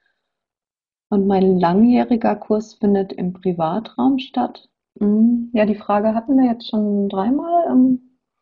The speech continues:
du hast bestimmt trotzdem eine Steuernummer oder irgendwas, äh, über deine nebentätige, ähm, Selbstständigkeit. Und die könntest du dann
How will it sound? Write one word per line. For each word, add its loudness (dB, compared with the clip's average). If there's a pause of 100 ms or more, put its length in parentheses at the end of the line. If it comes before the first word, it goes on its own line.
(840)
du -2
hast 0
bestimmt -2
trotzdem 4
eine 6
Steuernummer 2
oder 4
irgendwas, 0
äh, 0
über 0
deine 0
nebentätige, -2
ähm, -4 (1300)
Selbstständigkeit. -4 (300)
Und -6
die -4
könntest -6
du -6
dann -6